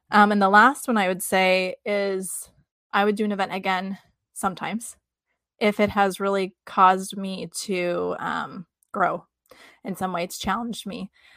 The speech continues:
uh, challenged me to learn a new skill, maybe, you know, different kind of event, worked with challenging people, not always. So let me be really clear, 'cause it, this could go either way. This could go, "I never wanna do it again,"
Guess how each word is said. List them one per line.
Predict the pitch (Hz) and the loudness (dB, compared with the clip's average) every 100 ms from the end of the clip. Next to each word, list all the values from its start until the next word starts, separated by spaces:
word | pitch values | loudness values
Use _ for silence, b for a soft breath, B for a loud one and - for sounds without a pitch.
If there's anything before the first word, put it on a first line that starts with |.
| b b - | b b -2
uh, | 185 | -2
challenged | 180 208 202 208 | 4 2 2 -2
me | 185 | 0
to | |
learn | 190 185 | 0 -2
a | 175 | -6
new | 170 | -8
skill, | - - 220 214 220 | -2 4 6 8 6
maybe, | 202 175 175 170 170 _ _ _ _ _ | 2 0 0 0 -6 _ _ _ _ _
you | 202 | 2
know, | 180 170 175 _ _ | 2 2 -2 _ _
different | 202 190 - | -4 -4 -2
kind | 196 190 | -2 0
of | 175 | 0
event, | 190 196 180 | 2 2 0
worked | 180 - | -2 -2
with | 175 - | -8 -4
challenging | 185 185 196 208 | 0 0 0 -6
people, | 220 220 220 | -6 0 4
not | 233 226 | 6 6
always. | 247 190 - | 6 4 -2
So | - | -2
let | 180 202 | -2 0
me | 202 | 0
be | 202 | 0
really | 196 180 | 2 0
clear, | 175 190 | 0 -2
'cause | 170 190 | -2 -4
it, | 185 190 _ | -4 -6 _
this | 208 208 - | 2 2 4
could | 214 | 2
go | 202 | 2
either | 180 165 | 2 0
way. | 165 | 0
This | 156 - | -4 -6
could | 214 | -4
go, | 208 180 | 2 2
"I | 185 | 2
never | 202 208 | 0 2
wanna | 208 190 | 2 0
do | 196 | -2
it | 180 | -2
again," | 175 175 180 | 0 -2 -2